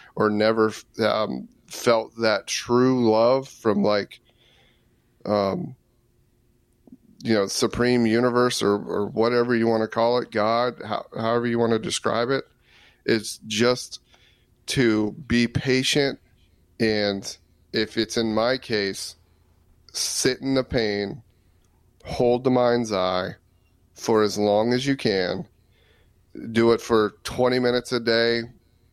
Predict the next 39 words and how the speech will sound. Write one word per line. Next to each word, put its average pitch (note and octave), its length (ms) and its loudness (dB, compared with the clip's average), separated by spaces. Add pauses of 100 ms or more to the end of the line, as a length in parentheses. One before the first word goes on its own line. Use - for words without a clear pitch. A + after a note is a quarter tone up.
(240)
three A#2 200 4
times A#2 380 0
a A2 60 -4
day. G#2+ 420 0 (840)
Maybe A2 240 2
it's G#2 160 -4
two B2 220 0
weeks, A2+ 300 2
maybe G#2+ 240 2
it's - 180 -6
three A2 240 4
weeks. F#2+ 480 -2 (600)
It A2 100 0
will A2+ 100 2
be A2+ 200 0
agonizing A2 840 0
to A#2 100 -6
sit - 280 -4
down G2 440 0 (360)
because G2+ 260 -2
your G#2 100 0
mind G#2 440 2
will G#2 200 2
want G#2 260 0
to A2 100 -8
say, G2+ 420 0 (760)
"You're G#2+ 240 2
not G2+ 240 2
supposed G#2 280 -2
to E2+ 60 -14
do G#2 160 2
that. G2 260 2
You G2+ 80 -6
don't G2+ 220 2
need G2+ 160 -2
to G2+ 80 0
do G2+ 200 0
that. G2 380 2
You've, G2 380 -4